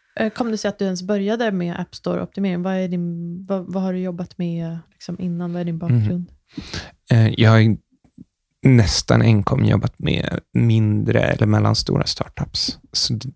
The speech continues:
Speaker 2: jag har ju varit ganska <clears throat> själv på marknadsavdelningar.
Speaker 1: Mm.
Speaker 2: Eh, så då, det har bara
Speaker 1: Ja,
Speaker 2: blivit så här.
Speaker 1: en aktivitet som
Speaker 2: En.
Speaker 1: ändå behöver göras. Ja.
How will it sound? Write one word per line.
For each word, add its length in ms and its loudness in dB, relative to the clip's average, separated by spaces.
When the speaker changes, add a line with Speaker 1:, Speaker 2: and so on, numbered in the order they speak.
Speaker 2:
jag 100 2
har 100 0
ju 80 -2
varit 240 0
ganska 480 0
<clears throat> 420 -2
själv 480 2
på 160 4
marknadsavdelningar. 800 2
Speaker 1:
Mm. 160 -4
Speaker 2:
Eh, 340 2
så 180 0
då, 260 4
det 100 4
har 80 8
bara 320 2
Speaker 1:
Ja, 120 -4
Speaker 2:
blivit 220 4
så 100 -4
här. 120 -6
Speaker 1:
en 220 2
aktivitet 520 0
som 120 2
Speaker 2:
En. 140 6
Speaker 1:
ändå 240 4
behöver 380 2
göras. 520 -2
Ja. 180 0